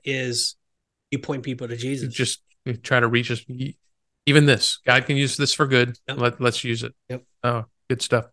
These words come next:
Speaker 2: All right. So when Mary looked into the tomb, she saw men in white. Their position at either end of the shelf where the body, uh, had been laying makes us think of the, the cherub-, the cherubim, the cherubim.
Speaker 1: Yeah, on the
Speaker 2: Ye-,
Speaker 1: mercy
Speaker 2: oh,
Speaker 1: seat.
Speaker 2: yeah, like on, oh, I know what you're
Speaker 1: Yeah.
Speaker 2: talking about. So, um,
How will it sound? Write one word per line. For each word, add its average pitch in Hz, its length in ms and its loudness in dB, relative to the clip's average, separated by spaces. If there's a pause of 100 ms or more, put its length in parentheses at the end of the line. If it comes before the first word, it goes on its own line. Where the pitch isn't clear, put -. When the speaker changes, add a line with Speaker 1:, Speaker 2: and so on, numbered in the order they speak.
Speaker 2:
All 135 80 8
right. 135 160 6
So 160 120 6
when 151 180 8
Mary 190 220 8
looked 202 240 4
into 220 180 4
the 226 80 2
tomb, 135 380 2 (480)
she 180 60 6
saw 185 220 8
men 139 220 6
in 139 200 4
white. 135 260 4 (100)
Their 127 120 4
position 139 520 4
at 131 140 4
either 143 260 4
end 147 220 4
of 139 80 0
the 143 60 4
shelf 131 420 4
where 127 100 2
the 120 100 0
body, 131 480 4 (560)
uh, 123 160 0
had 131 200 4
been 139 180 4
laying 123 260 6
makes 139 280 4
us - 160 0
think 131 320 4
of 123 240 4
the, 131 160 0
the 135 240 -2
cherub-, 143 440 4
the 143 120 0
cherubim, 156 800 2
the 139 100 -2
cherubim. 147 540 2
Speaker 1:
Yeah, 180 240 6
on 127 80 0
the 131 60 0
Speaker 2:
Ye-, 131 60 0
Speaker 1:
mercy 156 220 4
Speaker 2:
oh, 226 140 10
Speaker 1:
seat. 254 60 10
Speaker 2:
yeah, 247 120 10
like 185 240 8
on, 175 220 4 (100)
oh, 175 120 4
I 170 100 6
know 180 80 6
what 143 140 4
you're 147 60 2
Speaker 1:
Yeah. 127 100 2
Speaker 2:
talking 120 100 -6
about. 120 140 2 (400)
So, 139 260 8
um, 131 400 6